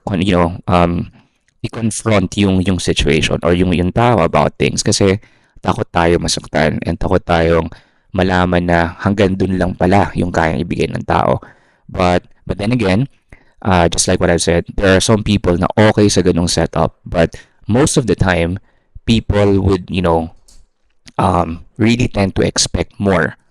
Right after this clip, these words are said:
from the, uh, from the relationship. Yun. So, pag natanong nyo na yun sa sarili nyo and you realize na, again, don't get me wrong,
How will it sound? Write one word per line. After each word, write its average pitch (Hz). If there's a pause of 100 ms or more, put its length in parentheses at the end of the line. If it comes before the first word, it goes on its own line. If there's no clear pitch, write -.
(300)
from 85
the, - (240)
uh, 92
from 92
the 87
relationship. - (1080)
Yun. 202 (400)
So, 170 (800)
pag 160
natanong 208
nyo 185
na 165
yun 151
sa -
sarili 107
nyo - (160)
and 101
you 107
realize 101
na, 73 (420)
again, 117 (240)
don't 104
get 120
me 160
wrong, 123